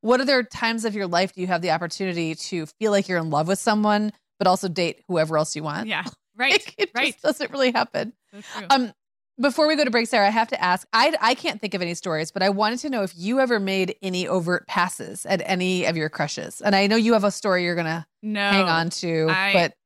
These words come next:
Speaker 2: I, I think I waited to be pursued. When you were talking about the kindergarten kissy game chase, I do remember partaking in such chasing.
Speaker 1: <laughs>
Speaker 2: And I
Speaker 1: Yes.
Speaker 2: was laughing when you were saying, like, once you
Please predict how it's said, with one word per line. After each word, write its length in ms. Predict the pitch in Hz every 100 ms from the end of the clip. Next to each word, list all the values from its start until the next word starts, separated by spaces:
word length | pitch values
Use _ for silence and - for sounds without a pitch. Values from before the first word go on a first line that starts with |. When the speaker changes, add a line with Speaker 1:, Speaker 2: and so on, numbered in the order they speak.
| -
Speaker 2:
I, 300 | 196 202 208 190
I 140 | 196
think 260 | 190 196 208
I 80 |
waited 440 | 190 180 180 175 170
to 100 | 175
be 180 | 170 170
pursued. 560 | - 180 - 185 147
When 240 | 156 214 226
you 100 | 233
were 140 | 254
talking 460 | 262 247 - 240 233
about 380 | 196 185 - 190
the 160 | 185
kindergarten 640 | - 202 190 185 180 175 175
kissy 360 | 202 196 240
game 300 | 254 262 269
chase, 300 | - 269 254
I 120 | - 196
do 260 | 233 277
remember 640 | 277 233 214 202 190 196 - _ _ _ -
partaking 760 | 196 190 233 226 - 180 170 -
in 400 | 185 185 175 175 -
such 540 | - 165 - - - _ _
chasing. 540 | - 180 - - - 175
Speaker 1:
<laughs> 60 | - _ - - 294
Speaker 2:
And 160 | 220
I 140 | 214 220
Speaker 1:
Yes. 220 | - -
Speaker 2:
was 140 | 220
laughing 340 | 220 220 220 202
when 120 | 190
you 80 | 185
were 80 | 185
saying, 320 | - 180 175
like, 180 | 160 -
once 220 | 185 190
you 80 | 170